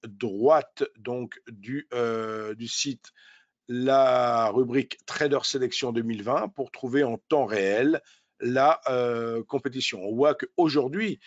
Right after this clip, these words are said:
il y a le, la personne qui performe le plus, le trader qui a fait la meilleure performance, qui réalise vingt-quatre virgule quatre-vingt-un pour cent donc depuis le début de la journée, puisque tous les compteurs sont remis à zéro à minuit.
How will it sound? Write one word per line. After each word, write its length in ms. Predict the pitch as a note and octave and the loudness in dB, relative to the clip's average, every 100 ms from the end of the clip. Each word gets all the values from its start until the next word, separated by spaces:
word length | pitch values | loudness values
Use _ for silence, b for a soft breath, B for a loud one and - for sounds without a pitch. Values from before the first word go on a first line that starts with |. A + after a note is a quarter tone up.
| B B | B B
il 160 | - C3 | -10 -6
y 140 | C3+ | 2
a 100 | D3+ | 4
le, 800 | C3 A#2+ A#2 A2+ A2+ A2 G#2+ G#2+ A2+ | 4 0 -2 -2 -4 -6 -6 -8 -8
la 100 | A2+ | -6
personne 460 | C3 - - C3+ | -6 0 2 2
qui 280 | B2 A#2+ A2+ | 2 0 0
performe 580 | - C3+ - C#3+ B2 A#2 | 0 -4 -2 0 0 0
le 60 | |
plus, 260 | A2 B3 G#3+ | -2 -2 -2
le 80 | A#2+ | -4
trader 300 | - A#2+ C3+ | -2 2 2
qui 120 | - A#2+ | 2 -6
a 40 | |
fait 140 | - | -4
la 80 | A#2 | -8
meilleure 300 | G#2+ D3+ D3+ | -2 0 0
performance, 640 | - A#2+ A2+ A2+ D3+ G3+ B B B B | 0 -4 -4 -4 -4 -6 B B B B
qui 140 | - | -2
réalise 440 | C3 C#3 E3 F3+ C3+ | 2 2 2 0 -4
vingt-quatre 480 | A#2 F3 F3+ G3+ C3 | 0 0 2 0 0
virgule 320 | A#2+ A#2+ C3+ | -2 -2 -2
quatre-vingt-un 640 | A#2 D3 C3+ C3 - F#3+ G3 | -2 -4 0 -2 0 2 2
pour 260 | - B2 - | 0 -8 -4
cent 340 | - D3 B3 C#4+ b b - | 0 0 -2 -8 b b -6
donc 260 | B2+ D#3 | -2 0
depuis 260 | C3 C3+ F3+ | 0 -2 0
le 120 | D#3+ | 0
début 340 | A#2 C3+ B2 F#3 | 2 0 0 0
de 80 | |
la 80 | D#3+ | 2
journée, 380 | D3+ D3 C#3 A#2+ | 2 2 0 -2
puisque 260 | G2+ - A#2 | -6 -12 -8
tous 140 | C3+ | -2
les 100 | B2+ | -2
compteurs 460 | A#2+ A2+ C#3 F#3+ - | -2 0 2 2 0
sont 180 | C#3 | -2
remis 300 | B2+ B2 B2 | 2 0 2
à 80 | A2+ | 0
zéro 400 | G2 A2+ B2+ G3 B B B - | 2 2 4 2 B B B 0
à 220 | D3+ - | 0 0
minuit. 640 | C3 C3+ C3 A#2+ B2 F3 | -2 0 2 2 0 -2